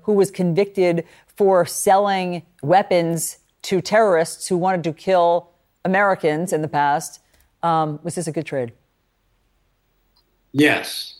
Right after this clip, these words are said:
Speaker 2: My first answer is, what's your option? If you want to go to Vegas and play against the house, if you want house odds, you're not gonna get it. If we're gonna go to the Russians and say, "We want an equal table, we want her back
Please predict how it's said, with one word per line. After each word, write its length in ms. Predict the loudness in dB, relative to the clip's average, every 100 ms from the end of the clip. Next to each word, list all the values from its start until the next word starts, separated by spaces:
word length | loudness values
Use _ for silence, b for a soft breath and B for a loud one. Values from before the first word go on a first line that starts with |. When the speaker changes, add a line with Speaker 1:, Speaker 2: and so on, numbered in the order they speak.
| _ -8
Speaker 2:
My 200 | -4 -4
first 340 | -4 -4 -6 -6
answer 340 | -4 -4 -4
is, 140 | -6 -4
what's 340 | -2 0 0
your 120 | 2
option? 340 | 2 0 -2 -4
If 140 | -2
you 80 | 0
want 140 | 0
to 40 | 2
go 80 |
to 140 | 0 2
Vegas 420 | 0 0 -2 -4
and 100 | -10
play 200 | -4 -4
against 260 | -4 -6 -6
the 80 |
house, 380 | -4 -2 -4 -6
if 120 | -10
you 80 | -8
want 180 | -6 -4
house 260 | -4 -4 -4
odds, 260 | -4 -6
you're 80 | -6
not 160 | -8 -8
gonna 120 | -8
get 200 | -6 -6
it. 100 | -8 _ _ _ _ _ -20 -10
If 160 | -8
we're 140 | -4 -2
gonna 180 | -2 -2
go 140 | -2
to 40 |
the 100 | -2
Russians 440 | -2 -4 -4 -10 -10
and 140 | -12
say, 240 | -8 -6 -2
"We 200 | 0 0
want 240 | -2 -6
an 140 | -8 -4
equal 400 | -6 -4 -6 -6
table, 600 | -2 0 0 -2 -10 -18 -4
we 240 | -2 -2
want 280 | -2 -4 -4 0
her 200 | 2 2
back 340 | 2 0 -2